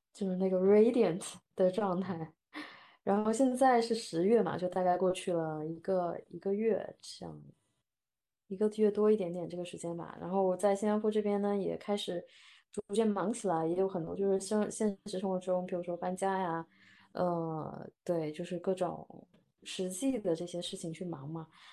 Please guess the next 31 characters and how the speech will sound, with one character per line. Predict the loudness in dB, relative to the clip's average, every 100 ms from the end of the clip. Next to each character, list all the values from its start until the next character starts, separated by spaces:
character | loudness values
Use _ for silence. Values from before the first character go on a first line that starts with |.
| -20 _
那 | 2
么 | 4 6
一 | 6
忙 | 6 4 2 2
起 | 2 2
来 | 2 2
呢， | 2 2
其 | 0 -4
实 | 2 4
也 | 4 2
真 | 0
的 | 0
非 | 2 0
常 | 0 -4 -4
难 | -4 -6 -6
去 | -4 -4
保 | -4 -4
证， | -4 -2 -2 -4 -14 -20 -20 _ -8
呃， | -6 -6 -8 -14 -20 _ _
对， | -2 -2
觉 | -2 0 4
得 | 4 4
这 | 4
个 | 4
问 | 4 2
题， | 0 -4 -2 -4 -8 _ -4
嗯， | -2 -2 -4 -6 -8 -12 _ _ _ -6
老 | -2 0
师 | -2 -2 4 6 8 6 0 _
还 | -4 -2
建 | 0 2 2